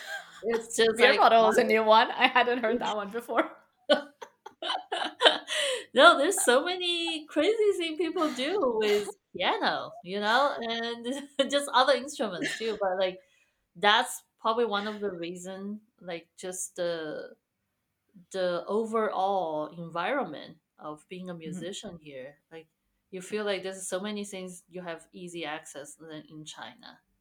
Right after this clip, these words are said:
Speaker 1: Do you feel like it's more, um, also a bit of a f-, <sighs> freedom? And I'm not just talking about freedom in terms of where to go, what to do, what to perform, but also, uh,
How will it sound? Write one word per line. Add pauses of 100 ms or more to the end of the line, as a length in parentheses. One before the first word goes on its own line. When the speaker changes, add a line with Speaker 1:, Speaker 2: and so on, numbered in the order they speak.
(720)
Speaker 1:
Do
you
feel
like
it's
more,
um,
also (840)
a
bit
of
a
f-, (400)
<sighs>
freedom? (400)
And
I'm
not
just
talking
about (480)
freedom
in
terms
of (360)
where
to
go,
what
to
do,
what
to
perform,
but
also, (160)
uh,